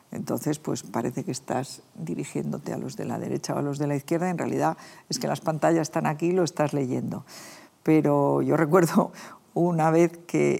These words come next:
estaba diciendo quiénes eran los candidatos de diferentes municipios aquí en la Comunidad de Madrid, con nombre, apellidos y nombre del pueblo,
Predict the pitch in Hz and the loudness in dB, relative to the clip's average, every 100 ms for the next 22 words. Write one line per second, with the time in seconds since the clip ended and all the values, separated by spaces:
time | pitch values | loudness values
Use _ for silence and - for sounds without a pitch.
0 | 160 - - 143 151 151 147 - 170 156 | 0 -2 0 2 2 2 0 4 4 4
1 | 143 135 - - - 175 165 175 165 151 | 2 0 -8 -6 2 4 4 4 4 2
2 | 147 151 151 156 175 156 147 151 143 143 | 0 0 4 6 4 2 0 0 -2 -2
3 | 147 160 156 156 156 156 147 175 165 143 | -2 -2 0 0 0 -2 0 0 2 -2
4 | 139 127 160 151 151 147 147 147 147 147 | -2 -2 -2 0 0 0 0 2 2 2
5 | 160 196 170 131 151 160 147 147 147 170 | 2 2 0 -2 0 2 2 2 4 4
6 | 143 131 139 131 151 147 151 165 - 202 | 4 0 -2 -2 0 2 2 2 4 4
7 | 190 - 208 | 4 2 0